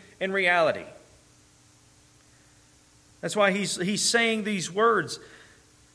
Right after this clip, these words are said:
"I've seen all the works which have been done under the sun, and behold, all is vanity." That human wisdom cannot straighten out anything pertaining to life.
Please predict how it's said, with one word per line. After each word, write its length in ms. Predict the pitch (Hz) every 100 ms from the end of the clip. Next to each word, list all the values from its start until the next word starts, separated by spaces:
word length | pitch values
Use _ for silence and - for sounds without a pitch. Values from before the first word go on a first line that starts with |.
| _
"I've 160 | - 180
seen 200 | - 208
all 200 | 202 214
the 80 | 196
works 340 | 180 233 226
which 140 | 214 -
have 160 | 190
been 160 | 185 170
done 220 | 175 208
under 240 | 208 196
the 80 | 185
sun, 260 | 156 233 294
and 60 |
behold, 460 | 233 185 240 240 170 - - - _
all 200 | - 247
is 120 | 262 185
vanity." 500 | 262 302 254 160 98 - - _ _ _ _ _ _ _ _ _ _ _ _ _ _ -
That 120 | 180
human 440 | 175 240 302 294 240
wisdom 640 | 277 208 156 180 214 202 - - - - _
cannot 460 | - 233 247 233 -
straighten 480 | - 208 226 185 185
out 280 | 180 196 190 -
anything 580 | 254 254 127 156 156
pertaining 600 | 175 156 - 196 190 185
to 120 | - 160
life. 640 | 143 151 117 82 - -